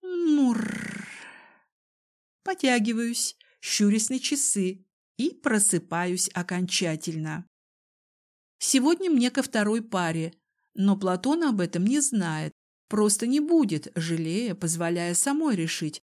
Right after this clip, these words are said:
надо мне опаздывать или нет. И я вовсю этим пользуюсь, валяюсь, сколько душа пожелает, и видя сладкие пророческие сны.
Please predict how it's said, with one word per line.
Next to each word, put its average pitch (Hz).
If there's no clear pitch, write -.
надо 233
мне 196
опаздывать 160
или 156
нет. 247
И 220
я 220
вовсю 320
этим 202
пользуюсь, 165
валяюсь, 254
сколько 240
душа 220
пожелает, 202
и 180
видя 160
сладкие 247
пророческие 151
сны. 165